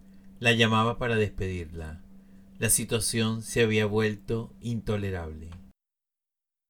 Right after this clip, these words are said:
Helen nunca se casó ni tuvo hijos. Falleció a sus sesenta y un años de un infarto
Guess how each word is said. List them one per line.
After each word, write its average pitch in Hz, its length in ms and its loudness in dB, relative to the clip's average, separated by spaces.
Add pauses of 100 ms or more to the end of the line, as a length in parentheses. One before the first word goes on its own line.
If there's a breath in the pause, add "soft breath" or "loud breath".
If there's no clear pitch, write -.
(1120)
Helen 143 440 6
nunca 123 360 -2
se - 180 -2
casó 113 520 -2 (120)
ni 120 140 -4
tuvo 117 340 2
hijos. 85 440 -8 (840)
Falleció 107 840 2 (240)
a 113 100 -6
sus 120 220 0
sesenta 113 540 2
y 113 100 4
un 113 160 0
años 117 500 0
de 110 160 -2
un 110 120 0
infarto 110 800 -2